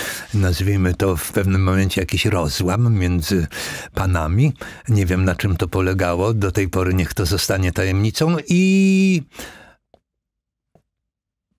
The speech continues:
popracuj, y, z Pendereckim, on cię czegoś innego nauczy. Penderecki był wtedy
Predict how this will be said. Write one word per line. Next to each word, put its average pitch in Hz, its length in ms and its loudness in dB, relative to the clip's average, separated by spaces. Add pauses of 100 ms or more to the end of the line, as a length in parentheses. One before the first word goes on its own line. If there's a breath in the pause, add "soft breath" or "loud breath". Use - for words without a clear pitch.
(240)
popracuj, 156 720 0
y, 113 460 0
z - 100 -2
Pendereckim, 101 800 -2
on 135 200 0
cię 120 160 0
czegoś 107 380 -2
innego 101 380 0
nauczy. 104 380 -2
Penderecki 151 520 0
był 123 160 0
wtedy 110 460 0